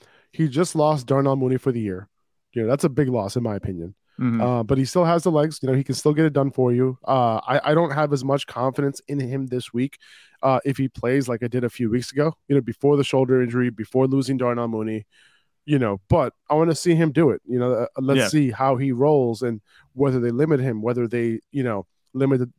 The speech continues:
Speaker 1: the design rushes because of that shoulder injury. Who knows? Is he gonna wear a harness? I would assume he,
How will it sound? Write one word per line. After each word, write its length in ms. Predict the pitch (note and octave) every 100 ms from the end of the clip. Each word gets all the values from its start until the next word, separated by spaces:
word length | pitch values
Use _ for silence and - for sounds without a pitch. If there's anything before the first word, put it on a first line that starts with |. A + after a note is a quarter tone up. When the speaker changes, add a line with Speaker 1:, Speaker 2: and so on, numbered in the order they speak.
| A2+
Speaker 1:
the 120 | C3
design 480 | A#2+ A#2+ A#2+ B2+ B2
rushes 420 | C3+ D#3+ - G#2
because 300 | A#2 - A#2+
of 60 | A#2+
that 160 | C3
shoulder 360 | - D#3+ D#3+ C3
injury. 280 | G#2 G#2 G2
Who 120 | C#3
knows? 300 | C3+ G#2 F#2
Is 140 | - C3+
he 60 |
gonna 120 | D3
wear 180 | C#3 C3
a 40 | A2+
harness? 400 | B2 C#3+ F3+ A2
I 20 |
would 140 | A#2+
assume 300 | A2+ - C#3
he, 140 | C3+